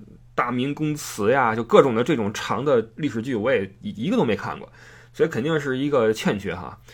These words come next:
好在现在这个平台有一个功能，就是你可以把你新录好的东西啊，通过一个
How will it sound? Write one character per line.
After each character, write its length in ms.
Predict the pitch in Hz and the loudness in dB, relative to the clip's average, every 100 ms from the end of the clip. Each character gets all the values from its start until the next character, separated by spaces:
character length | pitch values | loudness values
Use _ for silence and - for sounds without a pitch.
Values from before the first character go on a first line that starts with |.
| - - | -20 -20
好 200 | - 113 | -2 2
在 120 | 180 | 4
现 160 | 180 180 | 2 2
在 300 | 180 139 127 - - | 2 0 0 -6 -10
这 140 | 123 | -6
个 280 | - 87 - | -6 -6 -10
平 160 | - 151 | -8 -4
台 80 | 160 | -2
有 80 | 110 | -2
一 40 | |
个 60 | 135 | -2
功 220 | 185 170 | -2 -4
能， 220 | 78 - | -6 -8
就 120 | 110 | -8
是 280 | 101 95 98 - - - - - | -6 -6 -8 -14 -20 -20 -20 -10
你 140 | 123 | -4
可 120 | 165 | 0
以 40 | 170 | 0
把 280 | 113 95 | 0 -2
你 500 | 123 98 - - - - | -4 -8 -12 -18 -20 -16
新 400 | - - 214 214 | -8 -2 0 0
录 200 | 180 131 | 0 -2
好 220 | - - | -4 -10
的 100 | - | -10
东 220 | 101 113 | -8 -8
西 140 | 110 - | -8 -10
啊， 180 | - - - - | -12 -16 -20 -10
通 160 | - 165 | -4 2
过 140 | 139 | 2
一 120 | 127 | 2
个 300 | 147 104 - | 0 0 -2